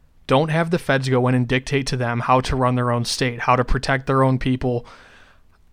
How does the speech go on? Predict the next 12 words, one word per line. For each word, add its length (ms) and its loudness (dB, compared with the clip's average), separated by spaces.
'cause 300 0
only 260 8
their 240 0
people 320 0
know 300 6
how 220 4
they 120 4
wanna 240 2
be 100 -4
governed, 580 -6
and 360 2
how 480 4